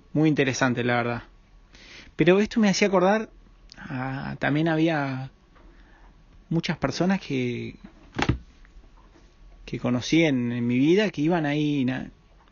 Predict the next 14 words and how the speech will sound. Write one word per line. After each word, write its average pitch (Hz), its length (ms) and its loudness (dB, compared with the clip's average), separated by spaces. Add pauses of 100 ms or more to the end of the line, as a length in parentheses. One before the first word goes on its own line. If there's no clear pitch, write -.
(200)
sé, 277 160 -8
navegando 175 920 2
por 135 120 -4
su 135 160 -6
cuenta. 175 560 0 (1200)
Nadie 156 260 2
sabía 131 760 -2 (400)
de 160 400 0
él, 156 240 -8 (540)
él 151 120 2
no 147 100 2
sabía 131 280 2
de 127 80 0
nadie. 139 440 -2